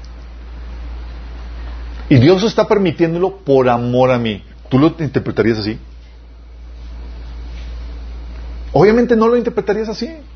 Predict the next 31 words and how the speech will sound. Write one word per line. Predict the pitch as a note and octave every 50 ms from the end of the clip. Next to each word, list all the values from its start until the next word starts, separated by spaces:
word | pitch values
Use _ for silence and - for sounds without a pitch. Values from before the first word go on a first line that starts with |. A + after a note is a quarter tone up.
| - - -
si | - -
no | D#3 D#3+
tuvieras | - F#3+ F#3 F3+ -
la | F#3+
mente | E3+ F3 E3 - F3
de | D#3+
Cristo. | - F3 F3+ - - - - - - - - - - - -
Si | - - D3
tuvieras, | A#2 D3 D#3+ E3+ F3 G3+ G#3 - - - - - - - - - - - - - - - -
si | - - C#3+
tuvieras | - D#3+ D3+ C#3+ D#3 E3+ G3+ G3 G#3+
una | G#3 G3+
mentalidad | G3 G3+ F3+ - E3 C#3 C#3 D3+ D#3+
mundana | E3 D#3+ D#3 D3+ C#3 C#3+ C#3+ D3
donde | D3+ D3 C#3 B2+ B2 -
quieres | - C3+ C#3 D#3+ D3+ D3+ D3+ - - - - - - - - - - - -
lo | A#2+ A2 -
que | A2
el | G#2
mundo | A2 A#2+ C#3 D3+ D#3+
te | D#3 D#3
ofrece, | - D3 C#3+ B2+ - - - - - - - - - - - - -
tú | A#2+
estarías | - - A#2 A#2 A#2+ B2 A#2+
haciendo | - - G#2+ A2+ A2
la | G2+
piti | - - G#2+ - - E2+
pari. | - - - - - - - - - - - - - - - - - - - - - - - - - - - - - - - - - - - - - - - - - - - - - - - - - - - - - - - - - -
Pero | G2+ G#2+ G#2 G#2+
en | A2 A2+
Cristo | G#2+ - C#3+ G#3 G3+ - - - A2 G#2 G#2+